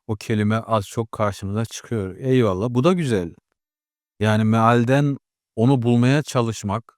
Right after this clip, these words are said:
o kelime acaba şu cümledeki hangisine denk geliyor?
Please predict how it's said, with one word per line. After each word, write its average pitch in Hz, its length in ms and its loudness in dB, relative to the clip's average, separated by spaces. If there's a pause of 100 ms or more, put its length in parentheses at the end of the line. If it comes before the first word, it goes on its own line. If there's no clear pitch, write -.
(600)
o 131 100 -2
kelime 127 520 0
acaba 127 340 0
şu 120 220 -6
cümledeki 123 560 2
hangisine 127 680 0
denk 113 220 2
geliyor? 101 460 0